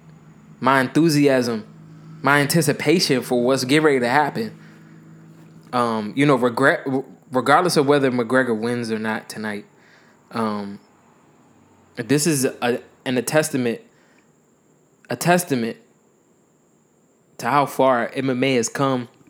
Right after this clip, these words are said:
not only in the last four years, because it's gone hyperspeed since McGregor has gotten into this sport,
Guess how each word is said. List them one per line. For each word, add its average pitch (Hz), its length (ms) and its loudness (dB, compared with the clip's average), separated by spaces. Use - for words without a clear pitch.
not 131 160 2
only 160 440 4
in 131 320 -2
the 120 100 0
last 123 460 0
four 156 240 2
years, 117 360 -2
because 113 460 -4
it's 170 260 -2
gone 131 300 2
hyperspeed 139 800 0
since 123 460 -4
McGregor 123 760 -2
has 117 240 -2
gotten 127 320 0
into 127 180 -4
this 117 180 -4
sport, - 440 -2